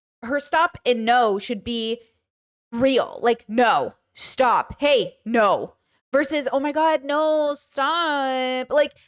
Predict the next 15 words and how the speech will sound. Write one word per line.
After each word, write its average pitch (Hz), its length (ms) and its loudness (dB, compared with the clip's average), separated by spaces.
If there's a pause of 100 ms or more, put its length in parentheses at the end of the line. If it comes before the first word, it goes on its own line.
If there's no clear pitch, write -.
there - 240 -4
is 330 400 -4
a 285 160 -4
difference 226 840 -2
in 233 220 -2
when 202 200 -2
we're 240 100 4
in 240 140 -2
fantasy 262 400 -6
mode 214 200 -4
and 202 120 -10
when 190 140 -4
we 196 120 -6
feel 196 240 -6
like, 185 380 0